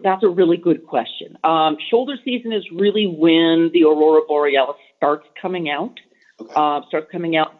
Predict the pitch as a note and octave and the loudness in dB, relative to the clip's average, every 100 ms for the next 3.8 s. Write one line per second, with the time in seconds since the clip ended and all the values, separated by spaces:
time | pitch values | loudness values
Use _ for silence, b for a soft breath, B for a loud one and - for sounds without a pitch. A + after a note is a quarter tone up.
0 | - E3+ F#3+ G#3 G#3+ F#3+ F#3 F#3+ F#3 - | -4 0 2 2 2 2 0 -2 -6 -10
1 | D#3 E3+ F#3+ G3+ G#3 G3+ G#3 F#3 F#3 F#3 | -8 -4 -4 0 0 0 -2 -2 0 0
2 | G3 F#3 F3+ F3+ F#3 F#3 F3+ b b b | 0 2 2 4 4 2 -2 b b b
3 | _ E3+ E3+ E3 - - F3 A3+ | _ 0 0 0 -4 -4 -2 -2